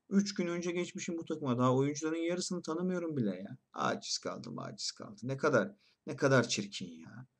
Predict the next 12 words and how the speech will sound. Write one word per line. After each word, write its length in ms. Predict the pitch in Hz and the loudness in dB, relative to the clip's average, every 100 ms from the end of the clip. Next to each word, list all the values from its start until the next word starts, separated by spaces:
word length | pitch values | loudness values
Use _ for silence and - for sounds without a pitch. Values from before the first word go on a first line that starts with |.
| _ _ _ - | _ _ _ -10
Ne 140 | 123 | -4
kadar 320 | 123 127 117 - | 2 4 4 2
çirkin. 320 | - - - | -6 -6 -6
Üzülüyorum 600 | 101 110 113 117 98 - | -4 0 4 4 2 -4
ya. 160 | - - _ _ _ _ _ _ | -16 -20 _ _ _ _ _ _
Aciz 460 | 107 95 101 - - | -8 -6 -6 -10 -10
kalmış. 580 | - 110 - - - _ _ _ _ _ _ _ _ - | -12 -16 -18 -20 -20 _ _ _ _ _ _ _ _ 0
Ayıp 340 | 107 117 117 | 4 4 2
denen 280 | 98 104 131 | 0 2 0
bir 60 | |
şey 220 | 127 143 135 | -2 -2 0
var. 280 | 104 101 | -2 -6